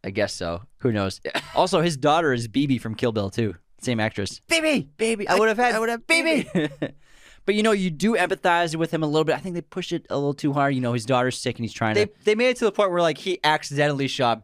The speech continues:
Speaker 1: Uncle Ben, and it's like, come on. Like, so now he's just, is just a good guy? Come on.
Speaker 2: He's not really a bad guy,
Speaker 1: Yeah.
Speaker 2: man. But, you know, Peter, he's going through different stages of his life that he maybe n-,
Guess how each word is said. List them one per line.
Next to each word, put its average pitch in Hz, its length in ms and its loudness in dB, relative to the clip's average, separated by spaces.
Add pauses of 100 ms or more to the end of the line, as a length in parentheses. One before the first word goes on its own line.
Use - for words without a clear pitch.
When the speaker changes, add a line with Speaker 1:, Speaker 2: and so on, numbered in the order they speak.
(140)
Speaker 1:
Uncle 123 240 -4
Ben, 117 320 2
and 113 120 -2
it's 110 200 -6
like, 120 220 -2
come 190 220 -4
on. 151 240 4
Like, 120 160 -2
so 151 200 -2
now 156 260 2
he's 185 160 0
just, 160 180 -6
is 147 200 -6
just 147 160 -4
a 131 80 0
good 131 320 -4
guy? 165 340 2
Come 151 240 -2
on. 104 240 2
Speaker 2:
He's 123 140 -8
not 131 160 0
really 127 180 2
a 117 60 0
bad 110 260 0
guy, 95 140 -2
Speaker 1:
Yeah. 92 60 -4
Speaker 2:
man. 98 280 -2 (400)
But, 208 220 2
you 214 80 -2
know, 196 300 2 (520)
Peter, 196 560 0 (920)
he's 156 300 0
going 175 300 0
through 160 540 0 (460)
different 170 340 0
stages 147 360 0
of 139 80 0
his 131 220 -2
life 139 200 2
that 135 140 0
he 131 60 0
maybe 135 260 0
n-, 127 180 -2